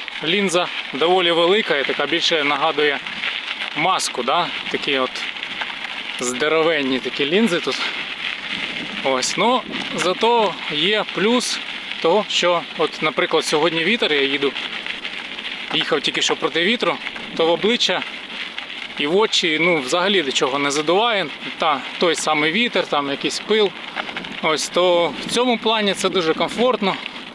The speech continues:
особливо якщо катати взимку, коли холодний такий вітер зустрічний, да, то взагалі дуже добре буде. На мій погляд,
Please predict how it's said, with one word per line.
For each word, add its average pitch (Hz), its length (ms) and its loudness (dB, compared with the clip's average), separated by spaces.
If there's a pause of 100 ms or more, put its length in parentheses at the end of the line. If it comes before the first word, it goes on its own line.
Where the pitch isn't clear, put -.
(460)
особливо 185 460 4
якщо 175 220 2
катати 175 340 0
взимку, 185 420 2
коли 151 320 2 (220)
холодний 156 480 2
такий 139 360 -2 (640)
вітер 190 400 0 (640)
зустрічний, 156 600 0
да, 170 180 2
то 147 300 2 (100)
взагалі 156 420 0
дуже 131 360 0
добре 127 320 2
буде. 123 240 0 (1300)
На 165 120 0
мій 226 160 2
погляд, 220 500 2